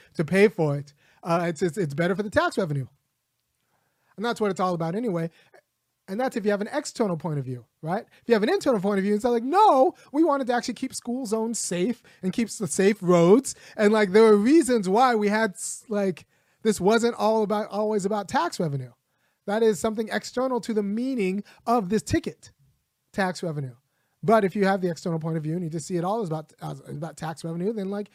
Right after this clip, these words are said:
yeah, no problem with, no problem. As a legislature, you can say, like, "No problem with giving people tickets. We should encourage people to speed. And that way, if we encourage people to speed, we get more money from them."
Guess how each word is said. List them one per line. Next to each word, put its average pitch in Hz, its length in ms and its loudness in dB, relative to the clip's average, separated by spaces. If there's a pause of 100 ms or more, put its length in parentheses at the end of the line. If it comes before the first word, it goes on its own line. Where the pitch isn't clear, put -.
(200)
yeah, 370 340 6 (800)
no 226 120 2
problem 262 240 2
with, 214 200 -2
no 220 300 -2
problem. 269 320 -2
As 233 140 2
a 220 60 -2
legislature, 233 600 -2
you 226 120 -4
can 220 120 -4
say, 233 80 -2
like, 226 160 -2
"No 254 180 0
problem 269 360 -4
with 196 100 -6
giving 240 160 -8
people 226 240 -8
tickets. 302 320 -8 (320)
We - 120 -4
should 190 140 -4
encourage 339 420 -2
people 277 180 -8
to 226 60 -6
speed. 247 420 -4 (260)
And 202 140 -4
that 247 140 0
way, 226 320 0 (160)
if 170 80 -8
we 196 80 2
encourage 262 420 0
people 208 160 -6
to 196 80 -12
speed, 190 360 -6 (240)
we 175 100 -4
get 196 160 -2
more 190 140 -2
money 185 220 -2
from 165 240 -4
them." 143 140 -8